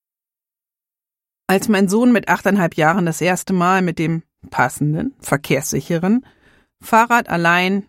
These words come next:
in die vier Kilometer entfernte Kleinstadt fuhr, war ich stolz wie Oskar und alle, die es mitbekamen, waren schwerst beeindruckt.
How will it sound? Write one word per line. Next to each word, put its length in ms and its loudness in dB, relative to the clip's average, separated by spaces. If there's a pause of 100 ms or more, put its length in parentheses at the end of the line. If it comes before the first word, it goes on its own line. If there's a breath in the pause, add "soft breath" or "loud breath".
in 200 -2
die 140 -6
vier 200 -2
Kilometer 440 -2
entfernte 380 -4
Kleinstadt 500 -2
fuhr, 300 -6 (560)
war 180 0
ich 180 -6
stolz 360 -2
wie 100 -4
Oskar 600 -4
und 320 -2
alle, 240 2
die 100 -2
es 140 -4
mitbekamen, 580 -2
waren 260 0
schwerst 600 -8
beeindruckt. 680 -6